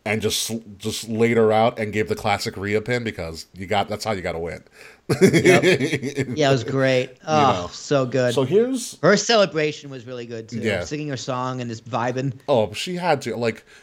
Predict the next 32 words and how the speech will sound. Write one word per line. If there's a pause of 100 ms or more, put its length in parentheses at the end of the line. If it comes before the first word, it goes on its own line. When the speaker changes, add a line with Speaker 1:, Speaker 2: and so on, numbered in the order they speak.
(140)
Speaker 1:
if
you
think
about
it,
like,
this
is
her
first
true
WrestleMania.
Like,
yes,
she
beat
Asuka (560)
that
one
year
on,
like,
the
first
WrestleMania
back
with
somewhat
of
a
live
crowd.